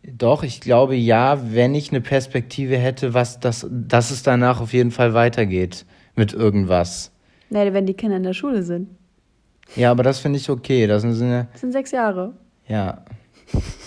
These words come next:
Speaker 1: Also wie gesagt, ich glaube, was ich wirklich am coolsten finde, ich weiß gar nicht, wie meine Eltern das gemacht haben.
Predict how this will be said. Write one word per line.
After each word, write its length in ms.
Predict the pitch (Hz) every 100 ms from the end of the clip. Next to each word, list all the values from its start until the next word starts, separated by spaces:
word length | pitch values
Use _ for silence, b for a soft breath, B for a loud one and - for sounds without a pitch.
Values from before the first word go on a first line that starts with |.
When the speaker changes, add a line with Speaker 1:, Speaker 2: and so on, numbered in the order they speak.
| - - - - 120 120 117 - B B B B B B B B _ - -
Speaker 1:
Also 220 | 131 143
wie 100 | 175
gesagt, 420 | 185 190 - -
ich 140 | 143 -
glaube, 440 | 147 160 175 -
was 220 | 120 131 143
ich 160 | 113
wirklich 280 | 127 160 139
am 120 | 110
coolsten 340 | - 202 214 123
finde, 60 |
ich 120 | 117
weiß 160 | 139 147
gar 80 | 147
nicht, 100 | 123
wie 60 |
meine 300 | 123 135 185
Eltern 220 | 180 175 165
das 180 | 165
gemacht 340 | - 165 175 -
haben. 280 | - 104